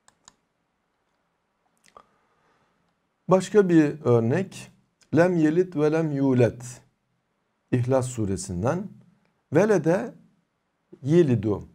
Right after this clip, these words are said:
Veled buradan gelir, çocuk demektir. Ee, velede çocuk sahibi oldu. Ee,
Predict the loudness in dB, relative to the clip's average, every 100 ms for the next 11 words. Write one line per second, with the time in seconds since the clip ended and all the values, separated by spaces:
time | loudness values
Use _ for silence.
0 | _ -2 0 0 -4 -6 -2 -2 -2 -4
1 | -6 -8 -6 -4 -6 -6 -6 -8 -6 -6
2 | -8 -20 _ _ _ _ -8 -2 0 2
3 | 2 2 0 -2 -2 -4 -4 0 2 2
4 | 0 2 2 2 0 -4 -4 -8 -20 _
5 | _ _ _ _ _ _ _ -6 -4 -2
6 | -4 -6